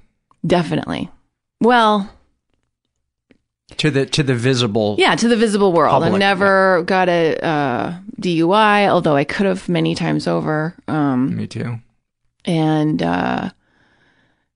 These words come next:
Speaker 1: never lost a job because of it. Um, lost many, many relationships because of it, friends and boyfriends alike. Um,
Speaker 2: Because of the personality traits of being an untreated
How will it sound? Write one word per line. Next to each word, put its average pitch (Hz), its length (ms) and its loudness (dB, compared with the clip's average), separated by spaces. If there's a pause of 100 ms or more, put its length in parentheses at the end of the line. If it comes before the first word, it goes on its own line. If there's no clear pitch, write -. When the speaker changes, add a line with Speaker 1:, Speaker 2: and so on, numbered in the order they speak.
(120)
Speaker 1:
never 175 380 2
lost 147 360 -2
a 160 60 -2
job 202 560 2
because 190 360 0
of 180 120 -2
it. 175 480 -2 (180)
Um, 156 680 -4 (320)
lost 165 380 -2
many, 185 500 2
many 160 220 2
relationships 143 920 -2
because 175 340 -4
of 170 120 -4
it, 175 220 -4
friends 156 460 0
and 147 220 0
boyfriends 139 480 -2
alike. 151 500 -4 (840)
Um, 151 440 0
Speaker 2:
Because 151 300 0
of 139 80 -2
the - 80 -6
personality 143 760 -2
traits 147 360 -2
of 127 80 -6
being 135 180 -2
an 127 80 -2
untreated 135 500 -2